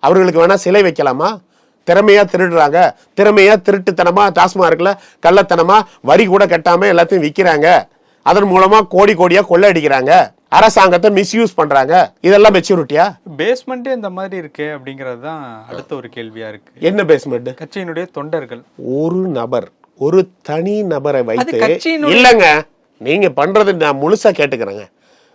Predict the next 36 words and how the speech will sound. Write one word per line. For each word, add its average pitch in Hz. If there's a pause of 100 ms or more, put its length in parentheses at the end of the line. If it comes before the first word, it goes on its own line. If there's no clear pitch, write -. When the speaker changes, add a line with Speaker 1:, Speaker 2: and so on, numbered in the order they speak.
(160)
Speaker 1:
ஒரு 160 (260)
தனி 254
நபரை 220
வச்சு 208
ஒரு 208
கட்சியை 180
நீங்க 208
எப்படி 214
நீங்க 156 (120)
சொல்லலாம்? 143 (220)
ஒரு 208 (100)
தனி 247
நபர், 180 (160)
ஒன்றரை 269 (100)
கோடி 240
தொண்டர்கள் 247
இருக்காங்க, 180 (280)
ஒரு 202 (120)
தனி 247
நபரை 240
வச்சு 226
சொன்னீங்கன்னா 254 (320)
இந்த 285 (100)
சைடு 330
அதே 330
மாதிரி 311
கம்பேர் 285
பண்ணுங்க. 240 (600)
எழுபத்தஞ்சு 277
வருஷ 262
கட்சியை 311
கம்பேர் 277
பண்ணுங்க. 226 (500)
அதுல 233
ஒருத்தன் 220
போய் 262